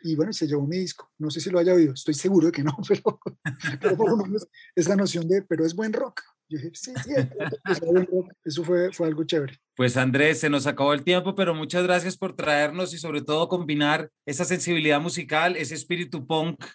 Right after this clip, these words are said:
Speaker 2: que también sale únicamente de lo musical y se puede meter de lleno en muchos otros espacios de la cultura,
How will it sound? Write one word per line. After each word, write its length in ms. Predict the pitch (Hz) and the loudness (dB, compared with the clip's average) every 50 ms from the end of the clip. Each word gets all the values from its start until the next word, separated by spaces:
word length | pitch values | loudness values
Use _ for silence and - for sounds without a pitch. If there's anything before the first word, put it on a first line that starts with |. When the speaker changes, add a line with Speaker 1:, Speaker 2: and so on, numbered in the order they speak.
| _ _ _ _ _ _ _ _ | _ _ _ _ _ _ _ _
Speaker 2:
que 100 | 147 131 | -4 -4
también 640 | - - _ - 147 143 143 135 156 160 165 175 156 | -4 -6 _ -2 0 0 0 -2 -2 -2 -2 -2 -2
sale 320 | - - 175 175 175 185 | 0 2 2 2 4 2
únicamente 520 | 175 180 180 170 175 165 151 151 - - 170 | 2 0 -2 -2 -2 -2 -2 -2 -2 0 0
de 80 | 170 | 0
lo 80 | 160 156 | 0 -2
musical 400 | 151 135 131 143 127 147 147 160 | -6 -6 -6 -4 -2 -2 -2 -2
y 60 | 165 | -4
se 120 | - 160 | -8 -10
puede 280 | 131 135 147 147 151 160 | -6 -4 -2 -2 -2 -2
meter 460 | 160 151 143 139 147 160 160 165 151 | -4 -6 -6 -4 -2 0 0 0 0
de 140 | 156 165 143 | -4 -6 -4
lleno 380 | 139 165 165 165 165 165 160 160 | -4 -4 -4 -4 -4 -6 -6 -6
en 60 | 160 | -6
muchos 420 | 165 170 - - _ - 160 135 | -8 -8 -8 -8 _ -10 -8 -8
otros 240 | 165 - - 156 151 | -8 -8 -8 -8 -8
espacios 440 | 151 131 - 156 151 135 131 156 143 | -8 -6 -2 -2 -2 -2 -2 -6 -4
de 60 | 165 | -2
la 140 | 156 143 - | -2 -2 -2
cultura, 520 | - 131 123 127 143 147 151 160 160 156 | -4 -8 -6 -4 -2 -2 0 -2 -2 -4